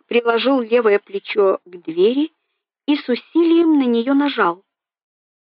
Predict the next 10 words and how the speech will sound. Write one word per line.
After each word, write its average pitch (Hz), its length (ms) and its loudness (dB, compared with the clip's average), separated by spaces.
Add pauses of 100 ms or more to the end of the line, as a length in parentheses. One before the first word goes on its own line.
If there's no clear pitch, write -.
(360)
Послышался 202 1080 -2 (140)
трескучий, 285 1000 -6 (360)
пронзительный 220 920 -4
звук. 175 380 -8 (1040)
Затем 254 640 -6 (680)
вновь 262 420 -8 (140)
стало 202 280 -2
тихо. 190 480 -20 (600)
Никого, 208 520 -4
кажется, 285 760 -6